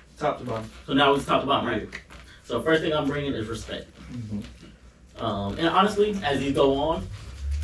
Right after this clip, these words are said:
Speaker 2: what I would say to, 'cause I just went back through 'em, I would say look at it from how, uh, relationships kinda start.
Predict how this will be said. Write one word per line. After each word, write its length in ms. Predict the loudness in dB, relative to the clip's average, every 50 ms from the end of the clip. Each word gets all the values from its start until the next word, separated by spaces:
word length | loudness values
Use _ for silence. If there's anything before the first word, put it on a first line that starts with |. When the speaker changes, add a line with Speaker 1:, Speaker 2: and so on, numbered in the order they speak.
| 0 0 0 0 0 2 2 2 2 2 0 0 0 2
Speaker 2:
what 200 | 4 4 4 6 6
I 140 | 6 6
would 100 | 4 4 0
say 260 | 0 2 2 2 2
to, 580 | -2 -2 2 2 2 2 2 0 -2 -2 -4 -8 -12 -16 -18 -20 -20 -20 -20 -20 -20 -20 -20 -20 -20 -20 -20 -20 -20 -20 -20 -20 -20 -20 -20 -20 -20 -20 -20 -20 -20 -20 -20 -10 -2
'cause 100 | 4 6
I 80 | 6 6
just 120 | 6 4 4
went 140 | 4 4
back 180 | 6 4 4 4
through 200 | 2 0 -2 -2
'em, 160 | -4 -6 -8 -12 -20 -14 -4
I 100 | 0 2 2
would 120 | 2 2
say 480 | 0 0 0 0 0 0 -2 -2 -4 -8 -12 -16 -14 -6
look 260 | 0 2 4 4 4
at 140 | 4 2 0
it 80 | 0 -2
from 200 | -4 -4 -6 -4
how, 420 | -2 0 0 0 0 0 -2 -6 -6
uh, 260 | -4 -4 -2 -2 -2 -2
relationships 580 | -2 -2 -4 -4 -6 -8 -8 -8 -8 -8 -6
kinda 180 | -6 -4 -4 -4
start. 440 | -6 -6 -4 -2 0 0 -2 -4